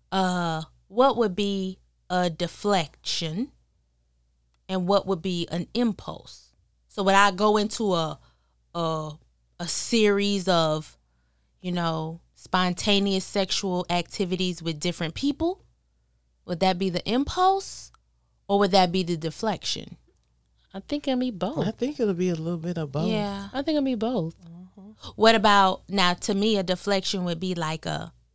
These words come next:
Speaker 1: I'm not a nymphomaniac. I just need, uh, a lot of love and, and, and feelings of, um,
Speaker 3: No.
Speaker 1: uh,
Speaker 3: Sometimes a deflection too is to get it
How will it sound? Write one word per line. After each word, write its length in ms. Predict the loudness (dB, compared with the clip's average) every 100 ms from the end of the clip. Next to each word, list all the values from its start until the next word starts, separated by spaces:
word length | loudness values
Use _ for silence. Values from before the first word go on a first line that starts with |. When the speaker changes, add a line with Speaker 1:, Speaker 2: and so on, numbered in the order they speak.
| _
Speaker 1:
I'm 140 | -2 4
not 180 | 4
a 40 | 6
nymphomaniac. 960 | 4 2 0 0 0 -4 -6 -10 -10 -4
I 140 | -4
just 320 | -2 -8 -10 -10
need, 420 | -4 -2 -4 -6 _ _ _ _ _ -4
uh, 480 | -2 -2 -6 -10 -16 -20 _ -8
a 60 |
lot 300 | -2 0 0
of 120 | -2
love 500 | -2 4 6 6 4
and, 260 | -2 -6 -8
and, 280 | -6 -6 -6
and 240 | -6 -6 -6
feelings 560 | -2 0 0 -2 -4
of, 220 | -4 -4 -6
um, 460 | -6 -8 -10 -16 _ _ _ _ _ _ -14 -14 -14 -20 -6
Speaker 3:
No. 180 | 2 4
Speaker 1:
uh, 340 | 2 -4 -14 -18 -6
Speaker 3:
Sometimes 480 | -4 0 0 2
a 60 | 0
deflection 640 | -2 -4 2 2 2 -4
too 260 | -4 -2 0
is 220 | 0 -2
to 120 | -4 -4
get 320 | 4 4 2
it 180 | -4